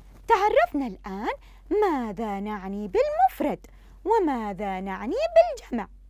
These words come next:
هيا نكمل. لدي هنا مفتاح، أسميه مفتاح،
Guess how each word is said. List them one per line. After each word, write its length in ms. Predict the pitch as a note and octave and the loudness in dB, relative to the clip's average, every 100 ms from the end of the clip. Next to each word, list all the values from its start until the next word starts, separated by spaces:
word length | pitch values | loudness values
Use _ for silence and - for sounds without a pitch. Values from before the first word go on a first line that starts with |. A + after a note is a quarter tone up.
| - - - - - - | -20 -20 -20 -20 -20 -8
هيا 460 | C4+ B3 G3+ A#3 | -4 -4 -2 -4
نكمل. 520 | A3+ A3+ - A#3 G#3+ F#3 - - - - - - - - - - | -4 -6 -4 -4 -4 -8 -18 -20 -20 -20 -20 -20 -20 -20 -20 -2
لدي 560 | G4 A#4 B4+ C5 A3 G3+ | 2 8 8 8 2 -4
هنا 400 | F#3+ A3 A3+ F#4 F5 - - - - - - - - - - - F4+ B4+ | -8 -6 -2 -2 -2 -8 -20 -20 -20 -20 -20 -20 -20 -20 -20 -14 -2 -2
مفتاح، 1000 | - - G4 A4+ C#5 G4+ A3+ - - - - - - - - - - - A#4+ | -4 -2 4 6 6 2 -2 -10 -16 -20 -20 -20 -20 -20 -20 -20 -20 4 8
أسميه 800 | A#4+ - A#3+ G#3+ G#3+ A3+ G#3+ G#3 F#4 E5 - - - - | 8 6 -2 -2 -4 -4 -4 -2 -2 -2 -6 -20 -20 -10
مفتاح، 1200 | A3+ G#3 G#3+ - - - C#4 E4 B4 G#4 A3+ - | -6 -4 -6 -10 -12 -4 -2 2 2 0 -4 -14